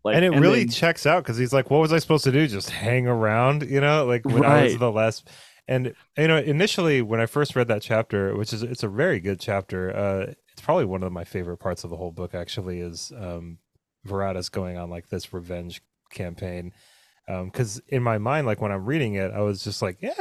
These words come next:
Speaker 2: go get him. Like, he killed the king. Like, he stabbed Nether. Like, come on."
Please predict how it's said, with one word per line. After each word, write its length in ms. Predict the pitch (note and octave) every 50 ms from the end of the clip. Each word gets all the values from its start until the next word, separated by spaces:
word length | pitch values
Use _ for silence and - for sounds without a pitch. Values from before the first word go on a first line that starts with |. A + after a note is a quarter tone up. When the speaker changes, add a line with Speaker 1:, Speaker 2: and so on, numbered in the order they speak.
| -
Speaker 2:
go 140 | - E4 F4
get 200 | E4+ F#4+ G4+ F#4+
him. 180 | - A#2+ G#2 G#2
Like, 200 | A2 A#2 A#2+ C3
he 80 | E3+
killed 240 | E3+ - A3+ A#3 A#3+
the 80 | B3 A3+
king. 340 | - - C#4+ E4 F#3 A2+ G#2
Like, 140 | A2 A2+
he 240 | B2 D3 D3+ D#3+ D#3+
stabbed 420 | - - - - A#2 A2+ C#3 D3 D3+
Nether. 520 | E3 D#3+ - - A#3 B3+ D3+ F2+ E2+ F2
Like, 180 | F2+ G2 F#2+ -
come 120 | - - F#3
on." 240 | A#3 F3+ F#2+ E2 -